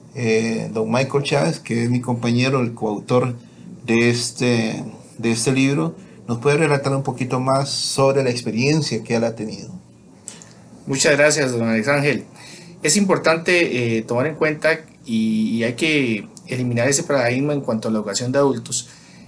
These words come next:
Speaker 2: eh, al hacerla muy, eh, asociada o asociativa con la parte de los niños. El adulto es muy diferente en el, en el aprendizaje y ocupa más motivación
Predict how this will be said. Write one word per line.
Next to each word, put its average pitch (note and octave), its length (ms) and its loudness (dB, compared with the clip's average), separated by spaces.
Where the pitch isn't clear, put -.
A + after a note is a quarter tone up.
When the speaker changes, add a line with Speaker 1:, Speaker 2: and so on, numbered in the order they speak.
Speaker 2:
eh, A2 400 -2
al C3+ 280 2
hacerla D#3 680 4
muy, D3+ 540 0
eh, A#2 300 0
asociada C3+ 840 2
o A2+ 140 -4
asociativa B2 520 0
con C#3 120 -2
la A2 120 -2
parte A#2 360 -2
de A#2+ 340 -2
los A#2+ 160 -4
niños. D3 440 -2
El A2+ 80 -4
adulto C#3+ 460 0
es C#3 300 -2
muy D#3+ 180 -4
diferente D#3+ 520 0
en D#3 100 0
el, A2 180 -2
en C3+ 60 0
el C#3 80 2
aprendizaje C#3 760 4
y D#3+ 460 -2
ocupa C#3 360 -2
más D3+ 220 4
motivación B2+ 600 -2